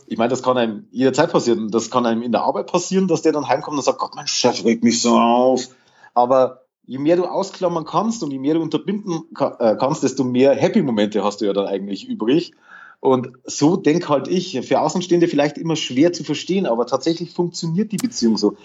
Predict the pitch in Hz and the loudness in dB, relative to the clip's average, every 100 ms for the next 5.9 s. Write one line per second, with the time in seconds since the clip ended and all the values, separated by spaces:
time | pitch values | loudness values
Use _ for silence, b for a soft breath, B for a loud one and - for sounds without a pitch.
0 | B 135 135 139 180 190 160 175 - 170 | B 0 2 4 4 2 2 0 0 -4
1 | 160 160 - 220 226 - - 190 190 190 | -2 -6 0 0 0 -4 2 2 2 0
2 | 190 208 190 170 131 165 175 175 175 - | -2 0 -2 0 0 0 2 0 -2 -10
3 | b b - 123 151 170 - 151 202 190 | b b 0 2 2 -2 0 0 0 -2
4 | 156 - - 185 180 165 175 175 123 - | -4 -8 -10 -10 -6 -2 -2 0 -4 0
5 | 202 233 147 - - 107 120 175 180 | 2 4 2 0 -4 -2 0 -2 -2